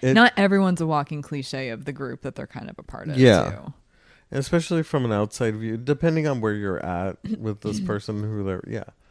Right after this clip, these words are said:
Speaker 2: Mm-hmm.
Speaker 1: I mean, I think at this time they're, yeah, so I think this is kind of just, like, shorthand for, like, yeah,
Speaker 2: Yeah.
Speaker 1: modern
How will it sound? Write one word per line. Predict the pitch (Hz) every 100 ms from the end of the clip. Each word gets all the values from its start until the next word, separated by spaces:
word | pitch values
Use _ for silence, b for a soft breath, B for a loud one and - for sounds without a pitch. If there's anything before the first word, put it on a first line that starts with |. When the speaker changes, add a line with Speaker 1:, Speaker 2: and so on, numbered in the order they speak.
| b b b
Speaker 2:
Mm-hmm. | 214 190 160 151 - _ _ _
Speaker 1:
I | 139
mean, | 135 131 120
I | 123 120
think | 131 123
at | 110
this | 107 -
time | 113 107 104 71
they're, | - 107 101 90 - _ _ _ -
yeah, | 131 101 95
so | 135 120
I | 131
think | 135 139
this | 135 123
is | 120
kind | 123 107
of | 101
just, | 104 -
like, | 95 92
shorthand | - 69 98 87 90 87
for, | 92
like, | 90 101 98 _
yeah, | 131 101
Speaker 2:
Yeah. | 110 -
Speaker 1:
modern | 104 101 98 104